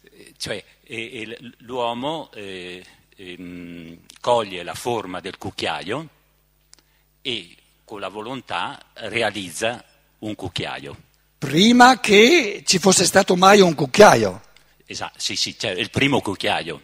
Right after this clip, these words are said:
Speaker 1: il primo cucchiaio, sì, sì, chiaro.
Speaker 2: Che non è così perfetto
Speaker 1: Quello
Speaker 2: come
Speaker 1: che
Speaker 2: i
Speaker 1: l'ha
Speaker 2: nostri.
Speaker 1: creato, evidentemente, sì. Ecco, allora mi domando, eh,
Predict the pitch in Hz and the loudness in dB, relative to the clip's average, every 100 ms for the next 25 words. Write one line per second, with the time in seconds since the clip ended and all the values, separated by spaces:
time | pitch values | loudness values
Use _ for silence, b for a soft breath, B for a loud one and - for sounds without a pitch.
0 | - 85 101 101 85 80 85 80 76 - | -18 -12 -8 -8 -10 -12 -10 -12 -14 -14
1 | - 80 - 82 80 - - - 123 104 | -14 -14 -16 -18 -16 -18 -20 -10 -8 -2
2 | 147 170 135 127 127 139 139 127 127 113 | -2 0 -2 -2 -2 0 0 0 2 2
3 | 123 107 95 101 107 - 78 85 92 90 | 0 -2 -2 -2 -4 -8 -14 -14 -14 -14
4 | 107 - 87 90 76 76 73 - 85 - | -14 -14 -14 -14 -16 -18 -12 -12 -12 -20
5 | b b b b 95 107 117 127 156 110 | b b b b -12 -10 -8 -8 -6 -6
6 | 110 117 117 110 92 90 80 78 b b | -8 -8 -6 -6 -8 -8 -10 -12 b b
7 | b b _ 101 95 98 | b b _ -12 -10 -10